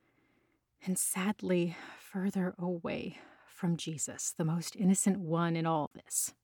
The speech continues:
Yes, because of the actions of many Christ followers, non-Christians are, by default, also suspect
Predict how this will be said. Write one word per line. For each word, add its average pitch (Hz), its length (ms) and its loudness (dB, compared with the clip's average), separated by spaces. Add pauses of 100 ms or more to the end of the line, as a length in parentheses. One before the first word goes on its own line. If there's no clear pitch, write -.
(960)
Yes, 160 520 -2
because 202 440 2
of 208 160 2
the 196 180 0
actions 196 540 2
of 160 140 -2
many 180 260 4
Christ - 480 -2
followers, 160 580 -2 (1160)
non-Christians 214 1000 8
are, 185 260 2
by 185 300 4
default, 240 720 2 (640)
also 196 640 2 (160)
suspect - 880 0